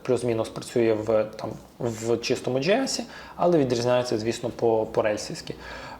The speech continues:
Е, ми для того, щоб, е, щоб заімпортувати імпорт меп, е, щоб додати якісь асети, наприклад, React,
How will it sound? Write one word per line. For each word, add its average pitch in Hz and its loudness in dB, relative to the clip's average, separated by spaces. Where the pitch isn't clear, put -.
Е, 110 6
ми 202 4
для 135 4
того, 170 4
щоб, 139 2
е, 117 2
щоб 123 0
заімпортувати 135 4
імпорт 131 -2
меп, 196 4
е, 135 4
щоб 127 0
додати 131 4
якісь - -2
асети, 185 2
наприклад, 120 0
React, 110 2